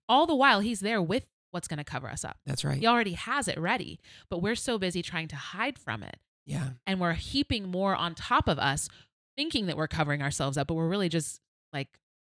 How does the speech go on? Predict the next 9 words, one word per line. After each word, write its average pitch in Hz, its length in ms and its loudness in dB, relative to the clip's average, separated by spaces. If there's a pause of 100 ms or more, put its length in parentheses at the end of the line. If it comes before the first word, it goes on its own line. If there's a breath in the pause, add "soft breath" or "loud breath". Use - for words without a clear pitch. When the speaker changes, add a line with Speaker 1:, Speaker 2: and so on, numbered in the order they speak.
(160)
Speaker 1:
overlapping 165 600 4
everything 151 380 -6
with 143 140 -4
our 147 120 -2
own 131 160 -4
stench. - 800 -6
Speaker 2:
Mm. 180 320 2 (340)
Stanky - 560 0
draws 165 640 -2